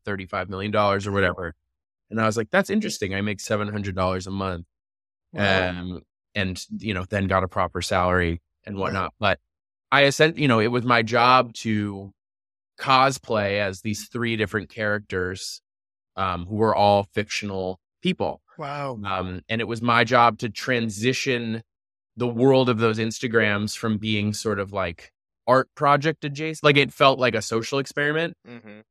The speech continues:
Speaker 1: trying to write real lore and try to make it, like, look like a story.
Speaker 2: Mm.
Speaker 1: But the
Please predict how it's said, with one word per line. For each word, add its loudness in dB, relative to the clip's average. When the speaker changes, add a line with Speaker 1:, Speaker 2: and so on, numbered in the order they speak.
Speaker 1:
trying 4
to -2
write 4
real -2
lore 0
and -4
try 2
to 2
make -6
it, -8
like, -14
look -14
like -6
a -8
story. -4
Speaker 2:
Mm. -14
Speaker 1:
But 2
the -6